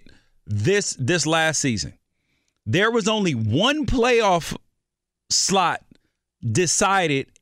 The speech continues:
in week sixteen. That was the, uh, the N F C East with the Cowboys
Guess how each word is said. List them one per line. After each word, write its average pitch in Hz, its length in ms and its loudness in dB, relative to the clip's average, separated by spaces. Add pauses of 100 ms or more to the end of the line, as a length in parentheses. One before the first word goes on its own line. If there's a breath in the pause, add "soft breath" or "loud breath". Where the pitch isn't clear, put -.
in 165 220 0
week 165 200 -2
sixteen. 127 600 -4 (220)
That 160 280 0
was 175 520 0
the, 147 520 0
uh, 131 300 0
the 117 120 -2
N 170 180 -4
F 170 100 -2
C 165 140 -2
East 160 340 -2
with 123 140 -2
the 117 80 -8
Cowboys 151 760 0